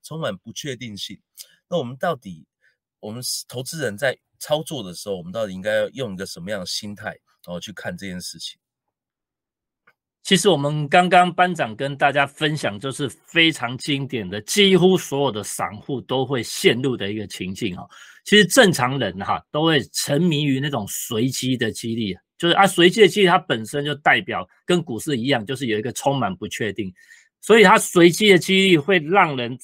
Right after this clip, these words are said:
Speaker 2: 产生那种，那种我们常讲的那个脑袋可能会分泌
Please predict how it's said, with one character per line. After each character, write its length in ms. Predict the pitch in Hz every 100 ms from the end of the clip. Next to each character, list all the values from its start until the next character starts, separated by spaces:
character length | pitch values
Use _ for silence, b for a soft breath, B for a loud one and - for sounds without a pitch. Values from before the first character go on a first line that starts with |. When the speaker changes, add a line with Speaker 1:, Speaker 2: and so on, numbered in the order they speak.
| - _ _ -
Speaker 2:
产 280 | - 117 123
生 160 | 170
那 80 | 170
种， 300 | 160 117 208 _ _ _
那 120 | - 170
种 280 | 135 107 - _ _ -
我 80 | 147
们 160 | 135 151
常 200 | 147 165
讲 200 | 147 131
的 60 |
那 60 | 156
个 60 |
脑 240 | 156 110 107
袋 240 | - 156
可 140 | 107 104
能 160 | 110
会 160 | 143 151
分 360 | - - 151
泌 280 | 160 156 127